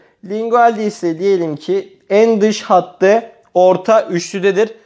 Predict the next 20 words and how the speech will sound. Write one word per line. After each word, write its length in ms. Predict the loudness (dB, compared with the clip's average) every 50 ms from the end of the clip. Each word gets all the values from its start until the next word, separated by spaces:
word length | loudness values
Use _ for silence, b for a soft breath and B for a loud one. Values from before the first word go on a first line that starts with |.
| b b b
Kurvetür 520 | -8 -4 -2 0 0 -2 -2 -4 -6 -6 -6 -10
yüksekliği, 840 | -8 -8 -8 -6 -4 -2 -2 -2 -2 -2 0 2 2 2 0 -4 -8
kontür 680 | -2 0 2 2 0 -2 -2 0 0 0 0 -4 -12
yüksekliği, 720 | -12 -12 -10 -6 -6 -6 -6 -6 -6 -2 -2 -2 -2 -4 b b b b b b
kurvetür 560 | -2 2 4 4 4 4 4 2 2 2 2
tepesi 560 | 0 -2 2 2 0 0 2 0 0 0 0 B B B B
bu 200 | 0 2 2 4
demek 320 | 4 4 4 4 2 2 0
oluyor 260 | 0 0 2 2 2
arkadaşlar. 720 | 2 0 0 -2 -2 -4 -2 -2 0 0 0 -2 b b b b b -2
Neden 520 | 0 0 2 4 2 2 2 -2 -4 -2
böyle 260 | 0 0 0 0 -2 -6
bir 100 | -8 -8
şey 240 | -6 -6 -4 -2
var? 180 | 0 -2 -2 -2
Çünkü 300 | -4 -6 -6 -6 -4 -4
yemek 420 | -6 -4 -2 -2 -2 -2 -2 -2 -4
atıklarının 640 | -6 -6 -6 -12 -6 -4 -4 -2 0 0 -2 -2 -4 _ 0
ön 760 | 4 4 6 6 6 4 2 2 -2 -6 -8 -10 -8 -4 0
ve 460 | 2 4 4 4 4 2 0 -4